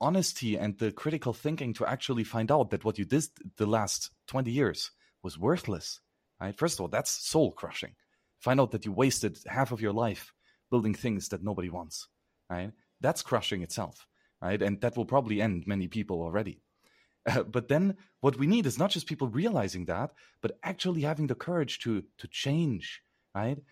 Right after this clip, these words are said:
And to tear down the villa and to build the shelter, right? And to sacrifice even more in the short term. That's so difficult. That's super, super difficult. Um, and yes,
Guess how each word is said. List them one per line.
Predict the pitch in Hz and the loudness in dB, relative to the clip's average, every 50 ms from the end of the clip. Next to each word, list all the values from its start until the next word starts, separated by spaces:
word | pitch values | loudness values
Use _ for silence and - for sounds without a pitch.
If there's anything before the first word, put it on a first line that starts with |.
| _ _ - | _ _ -4
And | - 117 | -4 -2
to | - 123 | -2 -4
tear | - - - 156 185 190 | -4 -2 0 2 4 4
down | 175 170 170 151 | 4 4 4 4
the | 143 | 4
villa | 123 151 147 143 147 | 6 6 6 8 8
and | 135 95 113 113 | 6 6 2 0
to | - 120 | 0 2
build | - 131 135 131 - | 4 4 4 4 2
the | 131 | 0
shelter, | - - 131 120 - - 85 - - _ _ _ _ _ - | 0 0 0 -2 -4 -6 -10 -16 -16 _ _ _ _ _ -4
right? | 107 113 | -2 0
And | 113 113 - | 0 -2 -2
to | - 117 | -2 0
sacrifice | - - 165 180 - - 147 - 156 160 160 147 - - _ | 2 4 4 4 2 -2 -4 0 2 2 2 2 0 -4 _
even | - 202 220 190 185 165 120 | -4 -2 2 4 4 4 4
more | 117 120 139 185 202 190 120 - - _ _ _ _ | 4 4 4 4 2 2 0 -2 -4 _ _ _ _
in | - 131 123 | 0 0 0
the | 117 113 | 0 0
short | - - 117 107 104 | -2 -2 -4 -4 -4
term. | - 101 - - _ _ _ _ _ _ _ _ - _ _ _ _ _ _ _ _ - - | -8 -14 -14 -16 _ _ _ _ _ _ _ _ -20 _ _ _ _ _ _ _ _ -8 -4
That's | 90 147 190 190 - | -2 -2 0 0 0
so | - - 156 170 175 139 | 0 2 4 4 4 4
difficult. | 113 120 117 - 123 110 - - 78 64 - - _ _ _ - | 2 2 0 0 -4 -6 -6 -8 -12 -12 -12 -18 _ _ _ -8
That's | 117 123 - - | -6 -4 -2 0
super, | - - - - - 170 185 175 - - 160 160 156 151 143 | 2 2 2 4 4 4 4 2 2 0 0 2 2 0 0
super | - - - 156 147 - 135 131 | -2 -2 0 0 0 0 0 0
difficult. | 107 123 117 - 117 104 - - - - _ _ _ _ - - - - - - - | 0 0 -2 -2 -4 -8 -6 -8 -12 -12 _ _ _ _ -20 -20 -20 -20 -16 -8 -2
Um, | 95 98 98 98 95 90 - _ _ _ _ _ - | 0 0 2 0 0 -4 -8 _ _ _ _ _ -2
and | - 135 | 0 2
yes, | 131 214 254 247 - - - - | 4 4 4 2 0 -4 -8 -10